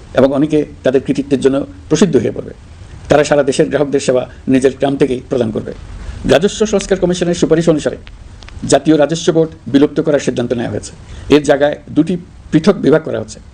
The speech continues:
একটি হলো নীতি প্রণয়ন বিভাগ বা জাতীয় রাজস্ব নীতি বোর্ড, অন্যটি বাস্তবায়ন বিভাগ বা জাতীয় রাজস্ব সংগ্রহ বিভাগ। এর ফলে সরকারের পছন্দের ব্যক্তিরা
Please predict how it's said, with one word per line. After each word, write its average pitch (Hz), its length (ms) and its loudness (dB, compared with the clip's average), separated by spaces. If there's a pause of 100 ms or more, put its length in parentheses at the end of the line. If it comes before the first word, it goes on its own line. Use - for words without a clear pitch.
(380)
একটি 143 220 2
হলো 156 180 4 (160)
নীতি 139 300 -2 (140)
প্রণয়ন 139 320 2
বিভাগ 151 220 2 (400)
বা 127 60 0
জাতীয় 127 320 0
রাজস্ব 120 480 -2
নীতি 135 200 0
বোর্ড, 165 180 2 (400)
অন্যটি 143 340 2 (300)
বাস্তবায়ন 135 420 2
বিভাগ 160 240 2 (360)
বা 135 140 2
জাতীয় 123 340 0
রাজস্ব 123 300 -2 (200)
সংগ্রহ 131 280 4
বিভাগ। 107 200 -8 (420)
এর 170 200 6
ফলে 143 160 2 (280)
সরকারের 165 360 2
পছন্দের 208 400 2
ব্যক্তিরা 147 340 -2